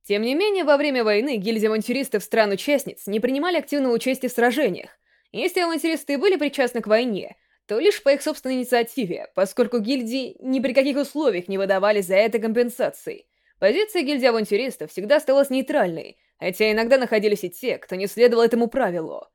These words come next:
Такая позиция обеспечивалась авантюристами высокого ранга. Поскольку, включая Шибэйда, авантюристы ранга А и выше своими способностями значительно превосходили даже рыцаря высокого уровня, если бы в дела гильдии попытались нетактично вмешаться, то в худшем случае они были бы попросту уничтожены.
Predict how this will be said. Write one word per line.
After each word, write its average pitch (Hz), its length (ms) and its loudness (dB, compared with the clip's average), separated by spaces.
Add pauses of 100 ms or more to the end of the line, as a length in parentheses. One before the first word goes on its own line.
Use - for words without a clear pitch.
(420)
Такая 196 300 0
позиция 330 360 0
обеспечивалась 220 640 -4
авантюристами 226 540 -4
высокого 247 360 2
ранга. 185 480 -2 (360)
Поскольку, 330 380 2
включая 277 340 0
Шибэйда, 247 420 0
авантюристы 254 460 -2
ранга 240 240 2
А - 20 6
и 254 260 -2
выше 233 320 -2
своими 208 240 -2
способностями 262 640 -2
значительно 240 520 -2
превосходили 202 500 0
даже 202 240 4
рыцаря 208 300 0
высокого 202 300 -2
уровня, 196 580 -2 (360)
если 359 320 -2
бы 330 140 0
в - 20 0
дела 294 240 4
гильдии 247 380 -2
попытались 240 460 0
нетактично 226 680 -2
вмешаться, - 760 -6 (340)
то 269 120 0
в 277 40 -4
худшем 480 300 0
случае 330 360 -2
они 247 120 0
были 240 180 0
бы 220 120 4
попросту - 760 -4
уничтожены. 233 1160 -2